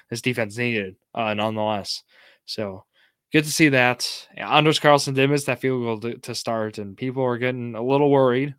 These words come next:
as, as I was too, um, rightfully so, after, um, a rough year for Carlson. Um, made two extra points, made both of 'em, uh, and made the other field goal later there in the game.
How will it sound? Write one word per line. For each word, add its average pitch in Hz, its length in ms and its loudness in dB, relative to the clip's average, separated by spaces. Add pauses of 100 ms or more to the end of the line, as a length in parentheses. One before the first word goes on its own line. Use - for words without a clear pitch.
as, 131 180 -6 (120)
as 120 260 -8 (580)
I 117 100 -8
was 117 400 -6 (840)
too, 131 400 0 (420)
um, 98 280 -16
rightfully 123 340 -2
so, 113 360 -4
after, 104 440 -10 (300)
um, 107 280 -16 (120)
a 127 40 -6
rough 143 220 6
year 127 140 2
for 113 120 -16
Carlson. 107 640 -8
Um, 95 240 -18 (140)
made 131 400 2
two 170 240 4
extra 143 220 -2
points, 120 280 -6
made 131 140 -2
both 131 220 2
of 104 60 -10
'em, 104 160 -14 (640)
uh, 98 280 -16
and 101 340 -16 (400)
made 147 260 4
the 135 100 4
other 127 160 0
field 117 220 -8
goal 113 140 -6
later 113 280 -4
there 107 200 -6
in 107 100 -8
the 107 80 -10
game. 101 400 -12